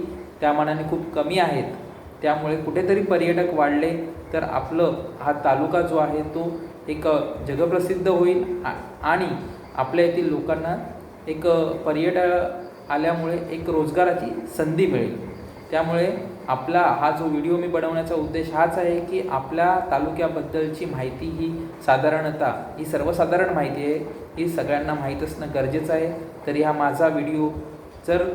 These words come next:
कोणी पर्यटक असतील त्यांच्यापर्यंत पोचवा, जेणेकरून ते आपल्या तालुक्याला भेट देतील. आणि जर तुम्हाला अजून कुठली याच्या व्यतिरिक्त चांगली माहिती आपल्या तालुक्याबद्दल माहीत असेल तीसुद्धा तुम्ही आपण कमेंटमार्फत कळवा, जेणेकरून मलाही त्याच्याबद्दल नंतर व्हिडिओ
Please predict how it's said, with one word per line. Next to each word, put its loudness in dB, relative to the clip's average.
कोणी -2
पर्यटक 2
असतील -4
त्यांच्यापर्यंत -2
पोचवा, 0
जेणेकरून -2
ते 2
आपल्या 0
तालुक्याला 2
भेट 2
देतील. -4
आणि -6
जर 2
तुम्हाला 2
अजून -2
कुठली 0
याच्या 0
व्यतिरिक्त 0
चांगली 0
माहिती -2
आपल्या 0
तालुक्याबद्दल -2
माहीत -2
असेल -6
तीसुद्धा 0
तुम्ही -2
आपण -2
कमेंटमार्फत -4
कळवा, 6
जेणेकरून -4
मलाही 0
त्याच्याबद्दल -2
नंतर -6
व्हिडिओ 0